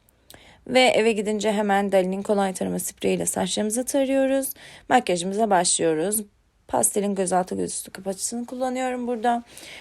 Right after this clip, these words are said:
Burada far uyguluyorum. Akşam misafirliğe gideceğimiz için hazırlanıyorum burada. Ee, burada nix'in bir farını kullanıyorum. Hangisi olduğunu zaten gösteriyorum videoda. Ee,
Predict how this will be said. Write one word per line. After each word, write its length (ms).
Burada 240
far 280
uyguluyorum. 960
Akşam 360
misafirliğe 600
gideceğimiz 460
için 200
hazırlanıyorum 760
burada. 420
Ee, 160
burada 200
nix'in 420
bir 160
farını 320
kullanıyorum. 480
Hangisi 380
olduğunu 240
zaten 360
gösteriyorum 720
videoda. 600
Ee, 800